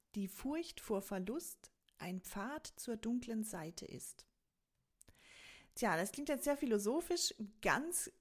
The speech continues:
einfach abgeleitet für dein Business, für deine Website steckt dahinter. Habe doch einfach mal den Mut zu sagen, "Meine Dienstleistung ist nicht für jeden.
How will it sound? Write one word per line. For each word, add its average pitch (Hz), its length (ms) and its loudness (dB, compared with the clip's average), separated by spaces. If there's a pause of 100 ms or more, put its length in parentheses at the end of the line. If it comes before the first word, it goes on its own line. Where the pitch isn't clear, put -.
(140)
einfach 294 680 0
abgeleitet 233 760 2
für - 260 0
dein 185 280 0
Business, 277 380 -4
für 214 100 -2
deine 196 300 -2
Website 226 480 -4
steckt - 360 -8
dahinter. 277 600 -2 (480)
Habe 240 240 0
doch - 160 -2
einfach 240 340 -2
mal 240 140 4
den 196 200 0
Mut 269 260 0
zu 226 120 -6
sagen, 214 460 0 (140)
"Meine 185 460 -2
Dienstleistung 214 960 0 (220)
ist - 220 -6
nicht 190 240 -4
für - 120 -4
jeden. 180 480 -2